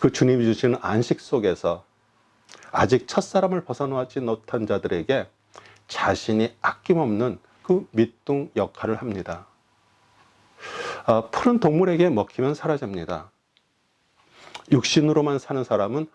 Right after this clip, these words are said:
풀과 같이 그 땅을 향하여 살다가 사라집니다. 그리고 씨 맺는 채소는 동물에게 먹혀 사라지지만 그의 씨는 배설물로 땅에 떨어져 또다시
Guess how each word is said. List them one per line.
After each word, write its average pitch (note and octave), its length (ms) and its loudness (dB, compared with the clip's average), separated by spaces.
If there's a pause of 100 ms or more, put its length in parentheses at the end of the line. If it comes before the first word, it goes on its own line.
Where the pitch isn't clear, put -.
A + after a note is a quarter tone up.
(180)
풀과 F#3+ 340 -2
같이 G2+ 500 -4 (540)
그 F#2+ 200 -2 (120)
땅을 D3+ 520 0
향하여 C#3 340 -2
살다가 A2+ 580 -4 (120)
사라집니다. G2 840 -8 (1500)
그리고 C#3+ 120 4
씨 - 240 0
맺는 F3 380 4
채소는 B2 580 0 (580)
동물에게 C#3+ 640 2
먹혀 A2+ 360 -2
사라지지만 C3 800 -6 (440)
그의 A#2+ 280 2
씨는 A#2 500 -6 (480)
배설물로 A2 800 0
땅에 E3 300 -2
떨어져 B2 540 -2 (640)
또다시 E3 640 0